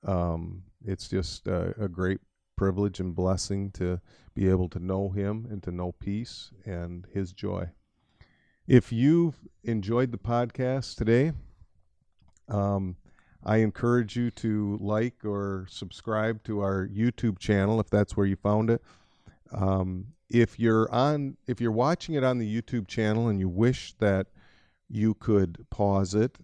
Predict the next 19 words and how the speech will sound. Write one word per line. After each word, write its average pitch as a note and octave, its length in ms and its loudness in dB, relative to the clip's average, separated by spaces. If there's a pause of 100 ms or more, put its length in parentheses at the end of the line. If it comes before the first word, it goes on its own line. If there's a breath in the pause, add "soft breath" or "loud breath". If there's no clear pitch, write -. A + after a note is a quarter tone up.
(140)
and G2 440 2
you G2+ 120 -4
wish G#2+ 340 -2
that G#2+ 240 2
<laughs> - 180 6
you A#2+ 180 2
could G#2 160 0
watch G2 400 4
it A2+ 100 0
while G2+ 200 6
you, G2 220 0 (340 loud breath)
or G2+ 200 6
listen G#2+ 420 4
to G#2+ 260 6
us A2 180 4
while G2 240 4
you, F#2+ 280 2
uh, F#2 180 0
drive G2+ 720 4